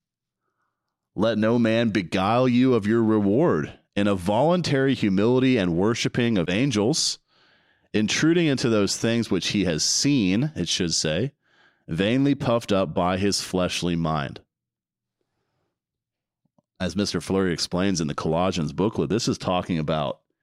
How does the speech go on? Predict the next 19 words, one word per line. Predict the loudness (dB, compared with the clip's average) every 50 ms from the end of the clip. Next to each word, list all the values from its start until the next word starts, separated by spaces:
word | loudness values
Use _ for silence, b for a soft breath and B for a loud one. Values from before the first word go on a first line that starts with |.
| _ _ _ _
human | -10 -4 0 2 2 2 2 2 0 0
beings | 0 0 2 2 0 0 0 0 -2 -2 -4 -4 -6 -10 _ _ b b b b b b b b -10 -4
being | 0 0 2 2 2 2 0 0
deceived | -2 -2 -2 -2 -2 -2 -2 -2 0 0 2 2 2 2 2 2 2 0 -2 -4 -4
into | -2 -2 -2 0 -2 0 0 2 2
worshiping | 2 4 2 2 2 2 0 0 -2 -2 -2 0 0 0 0 0 -2 -6 b b b b b b b
fallen | b -8 -2 0 2 2 4 4 4 4 2 2 2
angels, | 2 0 0 0 0 -2 -2 -2 -2 -2 -2 -4 -4 -8 _ _ _ _ _ _ _ _ -10 -4
demons. | 0 0 2 2 2 2 2 0 -2 -2 -4 -4 -4 -4 -6 -10 _ _ _ _ _ _ _ _ _ _ _ _ _ _ _ _ _ _ _ _ _ _ _ _ _ _ _ _ _ _ _ _
We | -2 -2 -2
shouldn't | 0 0 0 0 2 2
even | 2 2 2 2 2
worship | 2 0 0 0 -2 -2 -4 -4 _ _ _ _ -4
righteous | 0 0 2 0 0 0 -2 -2 0
angels. | 0 -2 -2 -2 -2 -4 -2 -2 -2
It's | -2 -2 -4
God | -4 -2 -2 0 0 -2
the | -2
Father | -4 -2 -2 0 0 0 0 0 -2 -2 -4 -8